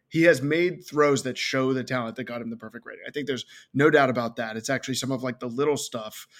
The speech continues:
that you wish he would do a little bit better, that you almost assumed that he would do a little bit better, that he can improve upon. But I,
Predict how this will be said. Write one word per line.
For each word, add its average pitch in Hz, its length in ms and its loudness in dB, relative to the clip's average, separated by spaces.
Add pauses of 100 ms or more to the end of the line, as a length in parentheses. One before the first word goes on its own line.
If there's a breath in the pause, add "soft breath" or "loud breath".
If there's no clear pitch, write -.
(180 loud breath)
that 151 100 0
you 127 120 6
wish 127 200 2
he 127 60 0
would 120 160 -2
do 123 140 -2
a 117 40 -2
little 120 180 -2
bit 117 100 -4
better, 120 180 -2
that 123 120 -2
you 131 80 2
almost 127 240 -4
assumed 147 580 -2
that 135 160 -4
he 127 80 -2
would 117 140 -4
do 117 160 -6
a 113 40 -8
little 113 180 -8
bit 110 140 -14
better, 107 360 -12 (340 loud breath)
that 143 80 0
he 127 120 4
can 123 120 -4
improve 120 300 -2
upon. 98 340 -14 (400 soft breath)
But 214 280 -4 (100)
I, 190 80 -4